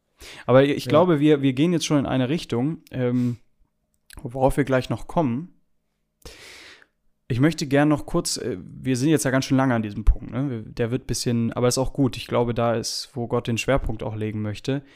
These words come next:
Speaker 1: Psalm
Speaker 2: Mhm.
Speaker 1: zweiundzwanzig, Vers zwei. Lese ich einfach nochmal vor. Das ist wieder dieses Prophetische, ne? Ähm,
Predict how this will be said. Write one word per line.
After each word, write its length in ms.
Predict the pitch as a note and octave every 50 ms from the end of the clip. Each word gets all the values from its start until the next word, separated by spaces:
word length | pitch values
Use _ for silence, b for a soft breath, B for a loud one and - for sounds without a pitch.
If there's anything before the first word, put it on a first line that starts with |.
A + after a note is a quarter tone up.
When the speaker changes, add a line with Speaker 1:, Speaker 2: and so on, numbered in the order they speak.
| B B B B
Speaker 1:
Psalm 320 | B - - B2+ C3 C#3+ D3
Speaker 2:
Mhm. 60 | D3
Speaker 1:
zweiundzwanzig, 760 | - - C3 C3 C#3 C#3 C3 - - B2+ B2 - B2+ A#2 -
Vers 260 | - A#2+ A#2 - -
zwei. 240 | - - - G#2+ G#2
Lese 200 | G#2+ A#2+ C3 B2+
ich 60 | C#3
einfach 200 | B2+ B2 - A#2+
nochmal 260 | A2 A#2 A#2 A#2 A2+ A2
vor. 380 | - - A#2 G#2+ G2 - - B B B B B B
Das 180 | B A#2 - -
ist 100 | A2+ A#2
wieder 200 | C3+ D3 D3+ C#3
dieses 260 | C3+ B2+ B2 B2 -
Prophetische, 720 | - - B2+ - - D3 D#3 D#3 - A2+ G#2 - - G#2 A2
ne? 240 | A2 A2 - C#3 C3+ _ b b b b b b b b b b b
Ähm, 560 | C#3 A2+ A2+ A2 A2 A2 A2 A2 A2 A2